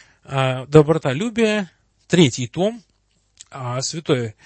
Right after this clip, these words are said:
Максим Исповедник, «Четыре сотни глав любви». Вот, э,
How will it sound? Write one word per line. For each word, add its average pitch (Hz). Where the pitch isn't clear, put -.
Максим 135
Исповедник, 202
«Четыре 180
сотни 165
глав 139
любви». 139
Вот, 131
э, 120